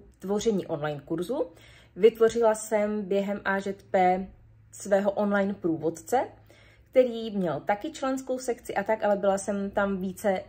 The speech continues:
já přítomna. A byla to vlastně první věc, kdy já jsem si dokázala stoupnout do své síly, vydat,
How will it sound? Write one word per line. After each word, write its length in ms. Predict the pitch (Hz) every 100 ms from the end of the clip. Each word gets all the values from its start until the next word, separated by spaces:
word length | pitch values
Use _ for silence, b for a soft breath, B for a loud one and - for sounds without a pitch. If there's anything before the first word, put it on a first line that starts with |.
| -
já 260 | 190 175 175 - _
přítomna. 640 | - 170 185 180 165 143 - _ b b b b b b _
A 440 | 202 190 185 185 185 -
byla 240 | 220 214
to 160 | 214 220
vlastně 400 | 226 226 240 233 - _ _ _ 254
první 360 | 240 262 294
věc, 400 | 185 151 - - -
kdy 440 | - 190 214 208 208
já 160 | 196
jsem 180 | 196 220
si 140 | - 226
dokázala 500 | 220 208 208 214 208
stoupnout 640 | 214 208 214 208 208 196
do 580 | 180 202 196 196 196 202 - _ _
své 400 | - - 170 165
síly, 560 | 160 - 156 160 277 - - b b b b b _ -
vydat, 480 | 208 208 202 196